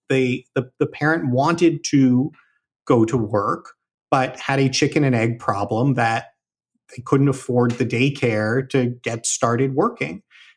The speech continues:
The answer to that is not to say, "Let's mail everybody in the country a check every month forever," or even to say,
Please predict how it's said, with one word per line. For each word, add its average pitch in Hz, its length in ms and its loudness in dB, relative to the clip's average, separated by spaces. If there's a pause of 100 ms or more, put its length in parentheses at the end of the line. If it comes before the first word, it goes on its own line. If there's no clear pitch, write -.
(120)
The 185 100 -4
answer 240 260 2
to 175 80 2
that 156 220 2
is 147 160 -2
not 151 180 0
to 147 80 0
say, 139 260 2
"Let's 139 280 0
mail 135 280 2
everybody 131 420 2
in 120 80 4
the 107 60 -2
country 135 420 0
a 104 60 0
check 135 300 -2
every 131 220 2
month 123 260 0
forever," 120 560 -2
or 139 140 2
even 226 280 4
to 143 100 2
say, 120 480 -2